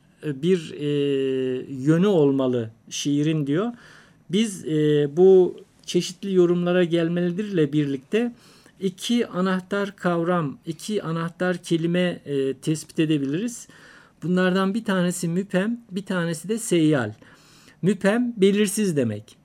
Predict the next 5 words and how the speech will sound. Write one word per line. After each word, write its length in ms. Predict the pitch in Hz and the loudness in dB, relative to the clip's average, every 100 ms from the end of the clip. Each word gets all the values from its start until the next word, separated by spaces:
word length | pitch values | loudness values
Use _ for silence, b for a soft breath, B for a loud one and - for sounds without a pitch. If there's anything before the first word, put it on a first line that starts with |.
| b b b b | b b b b
"Hangi 340 | 233 277 247 | 2 4 6
anlama 360 | 202 190 190 185 | 4 2 2 2
geliyor?" 360 | 180 180 170 | 2 4 2
sorusunu 440 | 165 180 180 185 180 | 2 0 0 -2 0
sorduğumuzda 920 | 180 185 190 226 208 160 180 240 | 2 4 2 0 2 0 0 -4